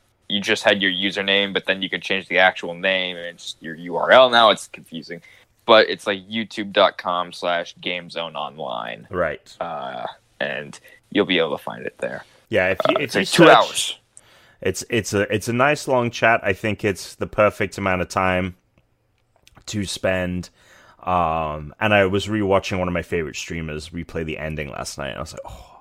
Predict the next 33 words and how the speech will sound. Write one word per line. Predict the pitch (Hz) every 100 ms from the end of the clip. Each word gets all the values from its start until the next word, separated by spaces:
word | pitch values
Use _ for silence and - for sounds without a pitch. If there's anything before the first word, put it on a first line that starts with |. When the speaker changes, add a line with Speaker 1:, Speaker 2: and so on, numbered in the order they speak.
| -
Speaker 1:
Mm-hmm. | 123 117 - -
Speaker 2:
it's | 117
a |
good | - 76
game. | - - - -
This | 135
is | 98
a |
good | 73 -
game." | 73 78
Speaker 1:
It's | - - - -
a |
good | -
game. | 57 - - - -
Speaker 2:
Uh, | 82 78 69 - -
yeah, | 110 104
if | 104
you, | 151
I, | 120
if | 113 120 117
you | 120 113 101 -
go, | 107 107 101 92 -
yeah, | 98 85
youtube | 101 110 95
dot | 90
com | 90
forward | 87 92 85
slash | 80 -
game | 85 78
zone | 80
online, | 76 87 113 120 113
but | 90
also | 82 87 - 87 80